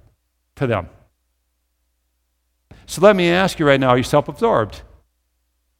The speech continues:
Do you need to confess to some self-seeking? 'Cause love, biblical love, is not self-seeking. Let's go on to the next one. Love always hopes.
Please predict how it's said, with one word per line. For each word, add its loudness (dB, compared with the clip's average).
Do -2
you 0
need 0
to -2
confess 0
to 2
some 0
self-seeking? -2
'Cause -8
love, 4
biblical 0
love, 4
is -8
not 0
self-seeking. -4
Let's -6
go 4
on 6
to -4
the 0
next -2
one. 2
Love 4
always 4
hopes. 0